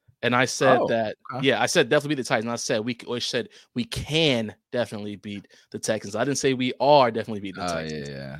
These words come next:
Speaker 1: That's a different story for a different day. We'll talk about that later on. I wanna see how the
Speaker 2: Well,
Speaker 1: rest of the season progresses.
Speaker 2: how, how are
Speaker 1: Go
Speaker 2: we
Speaker 1: ahead.
Speaker 2: gonna beat 'em without Jonathan Taylor?
Speaker 1: Who, the, the Titans or the Texans?
Speaker 2: Yeah, yeah. Well, what are we
Speaker 1: The
Speaker 2: gonna, are, are
Speaker 1: Oh, we
Speaker 2: we
Speaker 1: got,
Speaker 2: okay? Are we
Speaker 1: yeah, we
Speaker 2: okay?
Speaker 1: got,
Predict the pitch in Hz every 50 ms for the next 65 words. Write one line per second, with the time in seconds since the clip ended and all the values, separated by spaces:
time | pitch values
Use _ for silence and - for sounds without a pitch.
0 | - - 117 139 151 139 139 139 143 123 131 - - 135 123 113 - 117 104 104
1 | 110 101 - 110 107 104 107 110 113 - - 123 120 113 110 104 104 104 107 -
2 | - 107 104 104 107 104 101 101 101 101 101 104 110 113 110 - - 120 110 110
3 | 110 104 101 - _ - 101 - - 104 98 101 - 101 92 98 98 98 127 131
4 | 127 101 110 127 135 131 135 131 131 123 120 104 120 127 127 117 117 110 110 107
5 | 104 92 101 104 107 95 95 90 107 110 110 104 87 80 80 80 - _ _ _
6 | _ _ _ _ _ _ _ _ _ _ _ _ _ _ _ _ _ _ _ _
7 | _ _ _ _ _ _ - - 185 180 156 135 117 131 123 123 123 120 117 117
8 | 113 113 113 107 107 117 110 107 101 - 139 165 196 214 226 233 - - - 131
9 | 123 117 - - 127 90 95 107 123 123 104 98 _ _ - - 87 110 190 180
10 | 143 120 101 95 - 90 92 107 110 113 120 131 139 143 135 143 135 98 92 92
11 | - _ _ _ _ - 104 113 110 - - - 117 123 120 123 120 127 135 127
12 | 156 208 240 - _ _ _ - 98 107 120 123 131 135 143 135 143 214 247 -